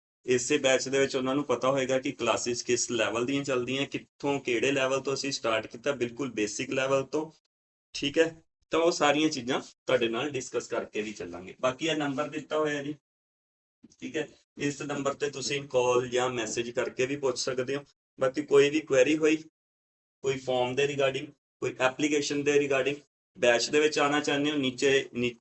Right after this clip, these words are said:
ਅਹ, ਲਿੰਕ ਦਿੱਤਾ ਹੋਇਆ ਇਸੇ, ਅਹ, ਲੈਕਚਰ ਦੇ ਨੀਚੇ, ਲਾਈਵ ਲੈਕਚਰ ਦੇ ਹੇਠਾਂ ਡਿਸਕ੍ਰਿਪਸ਼ਨ ਦੇ ਵਿੱਚ ਤੁਹਾਨੂੰ ਲਿੰਕ ਮਿਲ ਜੂਗਾ। ਉਸ ਲਿੰਕ ਤੇ ਜਾ ਕੇ ਆਪਦੀ ਐਪ ਡਾਊਨਲੋਡ ਕਰੋ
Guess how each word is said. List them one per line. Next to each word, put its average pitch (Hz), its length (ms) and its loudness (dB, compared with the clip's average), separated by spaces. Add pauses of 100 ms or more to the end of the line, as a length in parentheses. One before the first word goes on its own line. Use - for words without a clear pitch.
(140)
ਅਹ, 127 260 2
ਲਿੰਕ 135 320 -2
ਦਿੱਤਾ 143 360 0
ਹੋਇਆ 135 240 2
ਇਸੇ, 120 440 0 (320)
ਅਹ, 107 480 -2 (100)
ਲੈਕਚਰ 113 400 -2
ਦੇ 120 160 -2
ਨੀਚੇ, 120 320 -4
ਲਾਈਵ 110 240 -2
ਲੈਕਚਰ 113 320 -2
ਦੇ 123 160 -2
ਹੇਠਾਂ 117 320 -4 (360)
ਡਿਸਕ੍ਰਿਪਸ਼ਨ 143 600 -2
ਦੇ 143 80 4
ਵਿੱਚ 143 160 4
ਤੁਹਾਨੂੰ 135 300 -4
ਲਿੰਕ 120 260 -2
ਮਿਲ 127 260 -2
ਜੂਗਾ। 135 220 2 (120)
ਉਸ 135 200 -2
ਲਿੰਕ 123 240 -2
ਤੇ 131 160 -4
ਜਾ 120 140 0
ਕੇ 113 140 -2
ਆਪਦੀ 120 260 -2
ਐਪ 104 280 0
ਡਾਊਨਲੋਡ 131 360 -2
ਕਰੋ 135 240 0